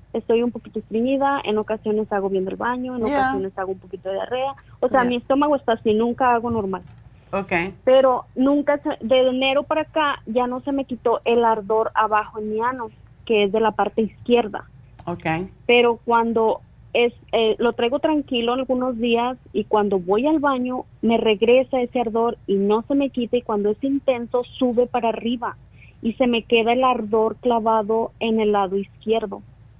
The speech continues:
Speaker 2: Ok.
Speaker 1: Entonces en las mañanas cuando yo despierto hay, hay ocasiones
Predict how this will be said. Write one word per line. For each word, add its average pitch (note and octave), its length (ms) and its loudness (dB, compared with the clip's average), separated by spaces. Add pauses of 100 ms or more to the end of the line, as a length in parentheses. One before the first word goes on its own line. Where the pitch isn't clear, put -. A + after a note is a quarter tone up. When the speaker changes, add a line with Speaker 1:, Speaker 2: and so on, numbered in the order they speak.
(240)
Speaker 2:
Ok. F3+ 200 -6 (560)
Speaker 1:
Entonces A#3+ 640 0
en C#4 120 2
las C4 140 0
mañanas A#3 380 -2
cuando C4+ 220 0
yo A#3+ 160 2
despierto A#3+ 800 0 (140)
hay, A3 300 0
hay A3 220 4
ocasiones A#3 600 0